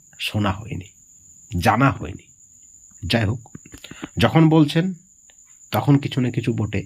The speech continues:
যা রটে না, যা রটে তা কিছু না কিছু বটে। এই হলো একটা দিক। জিও সংক্রান্ত চূড়ান্ত প্রশাসনিক বৈঠক খুব শীঘ্রই শুরু হবে,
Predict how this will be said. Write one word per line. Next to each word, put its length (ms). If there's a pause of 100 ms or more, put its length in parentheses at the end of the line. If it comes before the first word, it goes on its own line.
(160)
যা 180
রটে 240
না, 220 (200)
যা 180
রটে 340 (120)
তা 80
কিছু 260
না 120
কিছু 240
বটে। 340 (640)
এই 160
হলো 220
একটা 280
দিক। 300 (520)
জিও 200
সংক্রান্ত 640 (920)
চূড়ান্ত 400
প্রশাসনিক 640
বৈঠক 320
খুব 180
শীঘ্রই 420
শুরু 260
হবে, 280